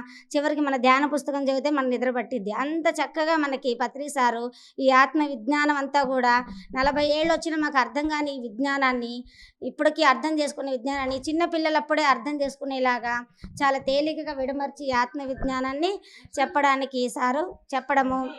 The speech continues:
దీన్ని అందరికీ, ఆ, అందరికీ తెలియచేయడము అనేది చాలా సంతోషకరమైన విషయం. ఎంతో మందిని నా స్కూల్లో నేను ఒక స్టూడెంట్‌ని శాకాహారిగా మార్చాను. అది నేను గర్వంగా చెప్పుకోగలను.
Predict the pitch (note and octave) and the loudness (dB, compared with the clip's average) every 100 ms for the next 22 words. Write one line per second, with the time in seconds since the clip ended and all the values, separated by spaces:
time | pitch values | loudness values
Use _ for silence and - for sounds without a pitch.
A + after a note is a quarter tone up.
0 | - - - C#4+ C#4+ C#4+ C4 C#4 D4 D4 | -16 -18 -2 0 0 0 2 2 0 -2
1 | D4 D4 C4+ A#3+ - - _ _ - C#4 | -2 0 2 0 -6 -20 _ _ -6 0
2 | C4 C4 - _ - B3+ C#4+ D4+ D4+ C#4+ | 0 -2 -8 _ -6 -2 2 2 2 2
3 | C#4 D4+ D4+ D4 C4+ C4+ C4 C4 C4 C4+ | 4 4 4 2 4 4 4 4 2 0
4 | F4+ G4 _ _ - C4 B3+ C#4 C4 D4 | -2 -4 _ _ 6 6 6 2 2 2
5 | C#4 C#4 C4 C4+ C#4 B3+ - A3+ F#3+ - | 4 4 4 2 2 0 0 -4 -6 -12
6 | _ C4+ C#4 E4 E4 D#4 C#4+ C#4 C4 C4 | _ -20 -14 -10 -8 -8 -8 -8 -8 -10
7 | C4+ C4+ - E4 E4 C#4 C4+ C4+ C4 B3+ | -8 -10 -10 -6 0 0 0 -4 -8 -10
8 | A3+ D#4 D#4 D#4 D4+ C4+ C4 B3+ C4+ C4+ | -8 -6 -2 -2 -4 -4 -4 -2 -2 4
9 | D#4 C#4 C4 C#4+ C4 A#3+ - A#3+ A#3 B3 | 6 6 4 2 0 -2 -2 -8 -8 -10
10 | B3 A#3+ C4+ C#4+ C#4 B3+ A3+ B3 A3+ G#3+ | -6 -2 -2 -4 -4 -4 -2 -2 0 -2